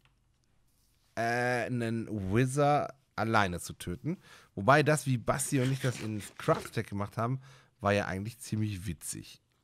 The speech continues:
Upgrade acquired, oh, guck mal. Da gibt's jetzt noch Sachen zwischen. Anscheinend bin ich bei Quick Feet auf Level sechs.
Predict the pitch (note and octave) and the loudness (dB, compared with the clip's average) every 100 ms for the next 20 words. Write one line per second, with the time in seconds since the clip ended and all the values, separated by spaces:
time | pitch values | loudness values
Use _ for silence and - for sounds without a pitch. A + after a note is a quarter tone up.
0 | _ _ _ _ _ _ _ _ _ _ | _ _ _ _ _ _ _ _ _ _
1 | - F2+ - F#2 E2 - F#2+ E2+ D#2+ - | -12 -8 -6 -6 -8 -6 -2 -2 -4 -10
2 | - - - E2 G2+ A2+ _ _ _ _ | -20 -16 -8 -6 -6 -10 _ _ _ _
3 | _ E2+ F2+ - - F2 G2 G2+ - - | _ -8 -8 -8 -6 -4 -4 -8 -8 -2
4 | G#2+ - G2 B2+ _ _ _ _ - F#2 | -2 0 -2 -6 _ _ _ _ -10 -4
5 | - G#2+ A#2+ G#2 G#2+ F#2 F#2 - - - | 4 4 4 2 0 0 -4 -2 -6 -6
6 | - F#2+ F2+ F#2 E2+ D#2+ F#2 F2 G#2+ - | -4 -2 -2 -2 -2 -4 -6 -6 -6 -8
7 | - - | -10 -12